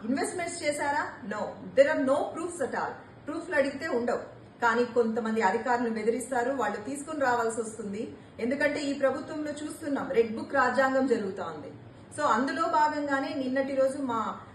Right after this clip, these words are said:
మిథున్ అన్నను కూడా అరెస్ట్ చేశారు. కానీ మీరు ఒకటి మర్చిపోతున్నారు, ఈ అరెస్టులు ఎన్ని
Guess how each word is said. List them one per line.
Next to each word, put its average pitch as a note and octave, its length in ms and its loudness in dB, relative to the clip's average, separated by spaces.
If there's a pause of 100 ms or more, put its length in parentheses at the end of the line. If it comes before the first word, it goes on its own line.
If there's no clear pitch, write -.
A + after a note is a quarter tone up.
(120)
మిథున్ D4+ 220 -2
అన్నను C#4 300 2
కూడా B3 360 2
అరెస్ట్ A#3+ 340 2
చేశారు. F#3 360 -6 (400)
కానీ C#4+ 300 0
మీరు C#4+ 180 0
ఒకటి B3+ 240 0
మర్చిపోతున్నారు, A#3 1080 -2
ఈ C#4 120 2
అరెస్టులు C4 720 2 (320)
ఎన్ని C#4+ 360 4